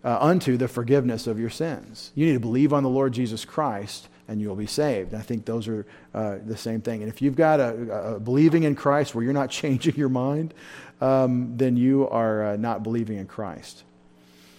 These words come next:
Okay, so, um, wh-, where does this have to be preached? Where does this have to be preached? To all the nations. Well, that's different.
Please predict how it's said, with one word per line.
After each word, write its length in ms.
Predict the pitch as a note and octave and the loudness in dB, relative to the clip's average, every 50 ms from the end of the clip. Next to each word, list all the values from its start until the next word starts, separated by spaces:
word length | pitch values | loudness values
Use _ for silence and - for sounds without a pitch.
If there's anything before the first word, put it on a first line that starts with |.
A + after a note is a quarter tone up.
| _ - - - | _ -12 -4 -2
Okay, 260 | D3+ D3 D3+ C3+ B2+ | 2 4 4 4 4
so, 280 | A#2+ - E3+ D#3+ D#3 D#3 | 4 4 6 6 8 8
um, 300 | D3+ C#3+ C3+ C3 A#2 A2 - - - - - - - - - - - _ _ - - - _ _ _ | 8 6 4 2 -2 -6 -8 -14 -16 -16 -18 -20 -20 -20 -20 -20 -20 _ _ -20 -20 -20 _ _ _
wh-, 320 | - C3+ C#3+ D3+ - - C3+ | -4 0 0 0 0 0 4
where 180 | C#3+ D#3 F#3+ | 6 6 6
does 180 | B3 C#4 A3+ E3+ | 6 6 4 4
this 120 | A3 F#3+ | 4 4
have 160 | - F3+ F3 D3 | 4 4 2 4
to 60 | D#3 | 2
be 80 | C#3+ C3+ | 0 0
preached? 560 | - - C#3+ C#3 D#3 E3 - - - - - - _ _ _ _ _ - - - - - - - - _ _ _ _ _ _ _ _ _ _ _ _ _ _ _ _ _ _ | 0 0 0 0 0 -2 -6 -12 -14 -16 -20 -20 _ _ _ _ _ -20 -20 -20 -20 -20 -20 -20 -20 _ _ _ _ _ _ _ _ _ _ _ _ _ _ _ _ _ _
Where 140 | - C3+ D#3 | -2 0 2
does 100 | E3+ D3+ | 2 2
this 120 | F3 D3 | 0 0
have 120 | E3 D3 - | 0 0 0
to 80 | - | 0
be 80 | B2+ A#2+ | -2 -4
preached? 480 | A#2 - B2+ A2 G2+ G2 - - - - _ _ _ _ _ _ _ _ _ _ _ _ _ _ _ - | -2 -4 -6 -6 -6 -8 -14 -18 -20 -20 _ _ _ _ _ _ _ _ _ _ _ _ _ _ _ -8
To 260 | - - C3+ C3 - - | -2 0 0 0 0 2
all 420 | C3+ C#3+ D#3 E3 F3+ F#3 F#3 F#3 | 4 4 6 6 6 6 4 4
the 120 | E3 D3 C3 | 2 0 0
nations. 880 | C3+ C3+ C#3 C#3+ F3 F#3+ D#3 - - B2 F2 C#2+ G#2 - - - - - _ _ _ _ _ _ _ _ _ | 0 2 2 2 2 0 0 -2 -6 -8 -8 -10 -12 -14 -16 -18 -18 -20 _ _ _ _ _ _ _ _ _
Well, 120 | - B2+ C#3 | 0 4 6
that's 300 | F3 A#3 C4 - - - | 8 8 6 6 2 -2
different. 480 | - A2+ F2+ - - - - - - | -4 -6 -6 -6 -10 -16 -16 -18 -20